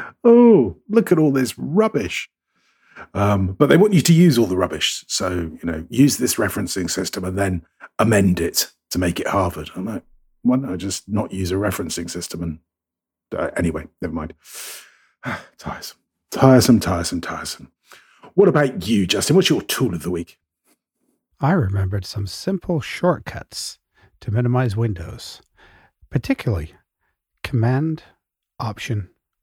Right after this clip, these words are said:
Speaker 2: Click. This was something I'd forgotten about until the other day. I needed to do it and was like, "Okay, well, I've got a bunch of windows open. How do I do it quickly?" I said, Oh, shortcuts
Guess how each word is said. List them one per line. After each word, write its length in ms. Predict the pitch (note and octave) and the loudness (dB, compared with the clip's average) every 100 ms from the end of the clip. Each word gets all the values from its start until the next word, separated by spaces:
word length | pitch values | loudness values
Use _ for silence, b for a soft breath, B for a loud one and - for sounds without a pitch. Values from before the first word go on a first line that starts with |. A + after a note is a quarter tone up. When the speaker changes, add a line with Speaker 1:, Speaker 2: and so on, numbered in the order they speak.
| _ | _
Speaker 2:
Click. 320 | - - - - _ _ _ _ _ _ _ _ _ _ - | -2 -2 -2 -20 _ _ _ _ _ _ _ _ _ _ 0
This 380 | G3+ - - A3 | 0 0 -8 -4
was 220 | G#3+ F#3+ | -4 -4
something 360 | - E3+ F3+ | -8 -2 0
I'd 200 | D#3 D3+ | 2 0
forgotten 380 | - C3+ C#3+ D3 | -4 -2 0 0
about 240 | C#3 C#3 - | -2 -2 -4
until 180 | - | -8
the 120 | C3 B2 | -4 -4
other 140 | B2 | -2
day. 260 | A#2+ B2 A2+ | -2 -2 -2
I 40 | |
needed 340 | A2 A2+ A2 - | -4 -6 -8 -10
to 100 | A2 | -8
do 200 | G#2 A2 | -6 -6
it 260 | A2 - | -8 -10
and 560 | G#2+ G2 G2 F#2+ G2 - _ _ _ _ - | -8 -6 -6 -8 -10 -14 _ _ _ _ -8
was 140 | A#2 | -6
like, 180 | A#2 D#3 | -4 -4
"Okay, 280 | B2+ A#2+ A2+ | -2 -2 -2
well, 220 | G2+ G2+ | -6 -6
I've 160 | G2+ | -8
got 120 | - G#2 | -6 -4
a 60 | |
bunch 220 | B2 B2+ | -2 -2
of 80 | A2+ | -2
windows 360 | G#2 G#2 G#2+ F#2 | -2 -2 -4 -4
open. 400 | G2 G2 F#2 E2+ | -4 -4 -6 -8
How 160 | F#2 | -8
do 80 | G2+ | -6
I 40 | G2 | -6
do 120 | F#2 | -6
it 120 | - | -8
quickly?" 460 | - G#2+ - G2+ F#2+ - | -12 -12 -10 -10 -10 -12
I 40 | |
said, 160 | - - | -12 -12
Oh, 240 | A#3+ C4 - _ _ - - _ _ b b b b _ | -6 -6 -8 _ _ -20 -20 _ _ b b b b _
shortcuts 600 | - - G3+ B2 - - | 0 2 2 0 -4 -10